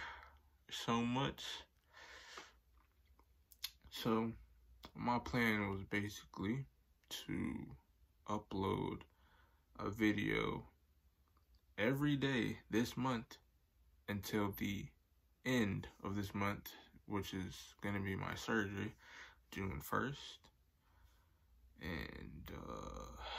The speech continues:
yeah, in order to keep myself accountable, if I miss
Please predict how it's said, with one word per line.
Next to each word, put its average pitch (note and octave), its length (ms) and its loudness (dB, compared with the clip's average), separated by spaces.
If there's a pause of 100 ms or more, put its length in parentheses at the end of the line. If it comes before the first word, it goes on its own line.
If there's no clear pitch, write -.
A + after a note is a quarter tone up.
(200)
yeah, A2+ 420 -2 (1200)
in G2+ 160 0
order G2+ 240 6
to G2 100 0
keep - 280 -2
myself G2 680 -4
accountable, G2+ 1040 0 (1700)
if G2+ 340 0
I F#2+ 160 2
miss A#2 340 4